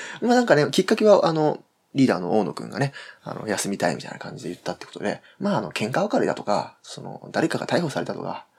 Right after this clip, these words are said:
そういう話じゃないんでね。うん、いいんじゃないですかね。割り平和的じゃないですか、まだ。とにかくそれよりもジャニーズ事務所のなんか、あの、嵐すらもいなくなっちゃった状態の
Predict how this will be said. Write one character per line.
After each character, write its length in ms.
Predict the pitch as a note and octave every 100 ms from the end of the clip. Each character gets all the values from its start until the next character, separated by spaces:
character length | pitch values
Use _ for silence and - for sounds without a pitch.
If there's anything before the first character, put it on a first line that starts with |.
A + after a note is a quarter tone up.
| _ _ -
そ 140 | A#2+
う 60 | D3+
い 140 | F#3
う 20 |
話 320 | F#3 G3 A3
じ 60 | C#4+
ゃ 40 |
な 40 | A#2+
い 60 |
ん 60 | F3
で 100 | -
ね。 240 | - - _ _ _ _ _ _ -
う 40 |
ん、 40 | F#2+ F#2+ -
い 40 |
い 20 |
ん 20 | B2
じ 100 | F#3+
ゃ 20 |
な 60 |
い 40 | -
で 40 |
す 80 | -
か 60 | G#2
ね。 80 |
割 160 | G#2 A#2+
り 40 |
平 160 | C3+ E3
和 60 | F3
的 380 | F3 F3 F3+
じ 80 | -
ゃ 20 |
な 80 | G#3+
い 20 |
で 60 | -
す 80 | -
か、 80 | G2+
ま 80 |
だ。 180 | - - _ _ -
と 100 | G#3+
に 60 |
か 100 | A3
く 20 | B2
そ 120 | -
れ 60 |
よ 60 | A3+
り 60 | G3+
も 100 | A2+
ジ 100 | C3+
ャ 40 |
ニ 200 | F#3+ A#3+
ー 60 | A3+
ズ 260 | A#3 A3+ - - - - -
事 140 | D#3
務 120 | A3
所 300 | G#3+ C#3+ G2 - - _ _ _
の 220 | - A2+
な 120 | G#2+ B2+
ん 40 |
か、 420 | G#2+ F#2 - -
あ 60 | G2
の、 420 | G2+ G2 F#2+ - -
嵐 360 | G3+ G#3+ C3
す 640 | A#2+ - A#2 G#2 - -
ら 80 | F3
も 300 | A#2+ G2+ - -
い 60 |
な 100 | B2+
く 100 | D3
な 60 | D3+
っ 60 |
ち 80 | -
ゃ 40 | G#2
っ 60 |
た 120 | -
状 160 | G#2+ A#2
態 260 | B2+ C3 A#2
の 220 | A#2